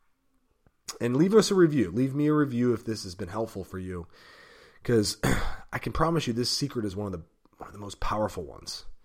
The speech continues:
And if you're like, "Hey, you know what? I gotta get some help with this. I need someone to map this stuff out for me.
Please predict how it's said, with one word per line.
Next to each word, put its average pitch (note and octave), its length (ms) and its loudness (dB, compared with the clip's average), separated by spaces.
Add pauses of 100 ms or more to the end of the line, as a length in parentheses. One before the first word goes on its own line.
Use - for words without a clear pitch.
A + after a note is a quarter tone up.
(880)
And C3+ 120 4
if C#3 120 4
you're F3+ 120 10
like, D#3+ 200 10
"Hey, E3 160 2
you E3 100 6
know E3 100 4
what? E3+ 220 4
I C#3+ 120 -6
gotta C3 200 -2
get G#2 160 -2
some F#2+ 120 -8
help E2 200 -10
with D#2+ 100 -10
this. C#2+ 240 -10
I G#2+ 80 -10
need B2+ 200 -4
someone B2 220 -4
to A2 60 -2
map G#2+ 340 -6
this G2 160 -8
stuff G2 200 -10
out F#2 200 -8
for F#2 100 -14
me. F2+ 220 -12